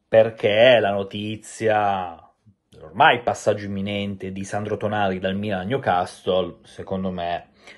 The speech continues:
ci obbliga a una riflessione. Per ci obbliga intendo come sistema calcio Italia, come usi e costumi nostrani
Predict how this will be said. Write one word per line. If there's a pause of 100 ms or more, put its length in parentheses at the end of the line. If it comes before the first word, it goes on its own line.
(100)
ci
obbliga
a
una
riflessione. (580)
Per
ci
obbliga
intendo
come
sistema
calcio
Italia, (460)
come
usi
e
costumi
nostrani